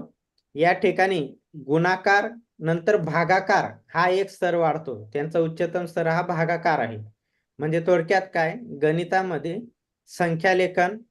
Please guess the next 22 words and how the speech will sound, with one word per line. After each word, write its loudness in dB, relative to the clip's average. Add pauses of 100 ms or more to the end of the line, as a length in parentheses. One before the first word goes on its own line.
(100)
अ, -4
सॉरी, 2
प्रारंभिक, 2 (280)
संख्या 0
लेखन, 0 (600)
बेरीज, 4
वजाबाकी, 0 (160)
गुणाकार 0
आणि -2
भागाकार 0 (540)
या 4
सहा 2
स्तरांची 0
बेरीज 4 (160)
ही -10 (180)
इयत्ता 0
चौथीच्या 0
उपस्थितीशी -4 (180)
जुळली 4
पाहिजे, -8 (680)
अशा 0
या, 6